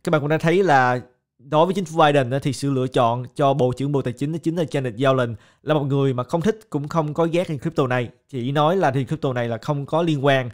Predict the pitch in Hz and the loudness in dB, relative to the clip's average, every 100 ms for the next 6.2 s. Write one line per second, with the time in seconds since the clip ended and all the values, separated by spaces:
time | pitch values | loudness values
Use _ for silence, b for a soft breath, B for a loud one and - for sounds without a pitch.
0 | b b b 165 165 147 123 139 120 139 | b b b -2 0 -2 -2 -2 -2 -4
1 | 151 160 165 131 139 139 117 143 120 127 | -2 2 2 2 -2 -4 -4 -4 -4 -2
2 | 123 151 165 226 B B B 151 143 139 | 0 2 2 0 B B B 0 2 2
3 | 127 - 165 143 160 139 123 127 123 120 | -2 -4 -2 0 2 0 0 0 2 0
4 | 147 156 139 127 120 - 135 127 127 135 | -2 -2 0 0 -4 -6 -4 -2 0 2
5 | 123 123 127 _ 135 123 - 151 160 147 | 2 0 -6 _ -6 -6 -2 -2 -2 -2
6 | 113 131 | -2 -2